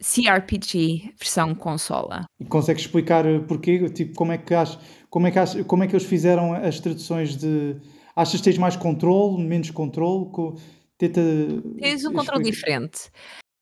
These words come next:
Speaker 1: Há aqui uma, uma questão muito importante que, p-, para mim pessoalmente, que é, tu ne-, em tipo, neste tipo de R P Gs,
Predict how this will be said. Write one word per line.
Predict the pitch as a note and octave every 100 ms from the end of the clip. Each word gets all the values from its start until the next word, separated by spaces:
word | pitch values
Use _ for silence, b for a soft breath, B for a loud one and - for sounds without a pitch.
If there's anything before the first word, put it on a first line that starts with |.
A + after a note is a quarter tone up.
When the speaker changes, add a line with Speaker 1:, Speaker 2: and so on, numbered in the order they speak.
| _ -
Speaker 1:
Há |
aqui | G#3+ -
uma, | C4 B3+ -
uma | A3
questão | - -
muito | A3 G#3+
importante | G3+ - F3+ E3+ F3 - F#3 - _ _ - G3
que, | -
p-, | - -
para | G#3 G3+
mim | F3 F3+
pessoalmente, | - E3+ D#3 F3
que | -
é, | D#3 D3
tu | D#3+ G#3+
ne-, | G3+ G3+ -
em | G3
tipo, | - - -
neste | G#3+ A3+ -
tipo | G#3+
de | -
R | G3
P | - F3
Gs, | G#2+ D#3+ - -